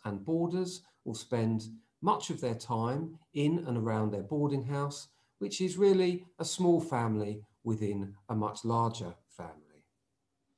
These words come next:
Our boarding staff are there to support them, and you'll hear more about that from Mister McMorran shortly.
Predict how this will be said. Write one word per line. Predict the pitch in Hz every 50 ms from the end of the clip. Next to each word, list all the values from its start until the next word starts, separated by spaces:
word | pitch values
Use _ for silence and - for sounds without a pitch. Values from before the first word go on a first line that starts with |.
| _ _ _ _ _ _
Our | - 113
boarding | 110 - 143 147 147 147 143
staff | 147 - 151 143 151 147 -
are | 127
there | 123 135 139 143
to | 139 - 110
support | - - 110 - - 165 170 170 175
them, | 175 185 190 185 - - - _ _ _
and | - 180 175
you'll | 180 165
hear | 131 147 160 151
more | 147 143 143 139 139 139 139 - - - - _
about | - 127 135 135 123 -
that | 113 107 107 -
from | - 117 110
Mister | 110 107 - - 107
McMorran | 107 - 98 101 95 90 85 90
shortly. | - - - 120 110 107 - - 90 87 87